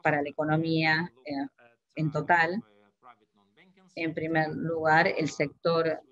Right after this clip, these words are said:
privado no bancario, es, que lo pasamos al sistema bancario,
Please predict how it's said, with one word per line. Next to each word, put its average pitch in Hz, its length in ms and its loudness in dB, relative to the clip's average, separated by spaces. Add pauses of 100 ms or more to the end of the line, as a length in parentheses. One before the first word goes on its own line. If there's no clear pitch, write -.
(140)
privado 165 380 6
no 156 80 2
bancario, 214 840 4 (400)
es, 165 200 -4 (240)
que 160 80 -2
lo 147 160 -6
pasamos 151 300 -6
al 147 100 -2
sistema 147 440 -4
bancario, 175 800 2